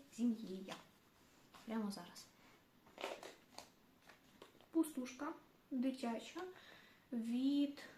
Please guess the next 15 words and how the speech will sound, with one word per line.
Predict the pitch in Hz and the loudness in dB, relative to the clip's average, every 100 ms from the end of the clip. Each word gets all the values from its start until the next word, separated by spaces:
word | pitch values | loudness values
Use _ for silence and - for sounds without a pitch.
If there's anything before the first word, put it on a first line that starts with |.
| - - - - | -20 -20 -14 -2
нуля, | 226 233 247 220 208 196 196 | 2 4 4 4 0 -2 -4
якщо | 202 - 233 | -4 -6 -6
не | 226 - | -6 -8
помиляюся. | 233 226 220 233 285 - 311 320 - - - - - - - - - - - - | -8 -6 -4 -4 -4 -6 -6 -6 -8 -20 -20 -20 -20 -20 -20 -20 -20 -20 -20 -10
Так, | 220 - - - - | -10 -10 -16 -14 -2
від | 254 254 | 2 4
нуля | 226 247 294 247 | 4 4 2 2
до | 247 | 0
шести | 254 - 202 | -2 -6 -6
місяців. | 196 202 - - 254 277 | -6 -8 -12 -10 -6 -4
Ось | 277 | -4
така | - 220 226 233 - - | -6 -6 -6 -6 -10 -4
мала-, | 226 214 220 | -2 -2 -2
малютка. | 240 240 202 196 - 226 - - - - - - - - - - - - - - - - - - - - - - - | 0 0 0 -6 -8 -10 -10 -14 -16 -20 -20 -20 -16 -14 -12 -14 -16 -20 -20 -20 -20 -20 -20 -16 -16 -18 -20 -20 -10
Тарілочка. | - 311 262 220 226 226 | 0 4 4 2 -2 -6